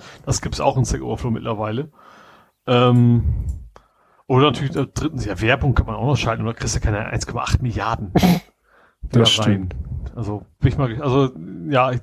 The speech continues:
Speaker 1: glaub, die Begeisterung ist erstmal <laughs> begrenzt bei den Leuten,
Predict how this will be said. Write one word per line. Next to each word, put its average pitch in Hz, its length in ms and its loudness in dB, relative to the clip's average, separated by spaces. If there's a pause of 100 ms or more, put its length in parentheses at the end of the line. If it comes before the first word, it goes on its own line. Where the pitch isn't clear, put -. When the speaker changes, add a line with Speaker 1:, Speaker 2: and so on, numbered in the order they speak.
Speaker 1:
glaub, - 260 0
die 151 80 -4
Begeisterung 147 580 2
ist - 160 -4
erstmal 147 320 2
<laughs> - 0 -
begrenzt - 680 2 (120)
bei 151 80 6
den 165 240 0
Leuten, 151 460 2